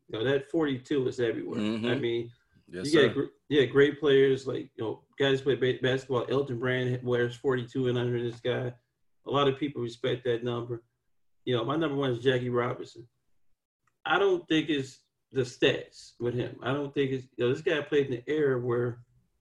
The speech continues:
Speaker 1: being an African-American baseball player was, was, was ha-, hazardous for your life. You can die for playing baseball. They traveled through the South. They traveled through the North.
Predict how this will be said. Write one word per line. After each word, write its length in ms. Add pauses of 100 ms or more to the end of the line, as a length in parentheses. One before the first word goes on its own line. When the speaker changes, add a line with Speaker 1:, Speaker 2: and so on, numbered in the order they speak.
(280)
Speaker 1:
being 220
an 100
African-American 640
baseball 400
player 400
was, 240
was, 240 (100)
was 220
ha-, 220 (120)
hazardous 440
for 100
your 140
life. 320
You 60
can 200
die 420
for 140
playing 300
baseball. 600 (480)
They 140
traveled 480
through 120
the 60
South. 480
They 120
traveled 460
through 120
the 100
North. 360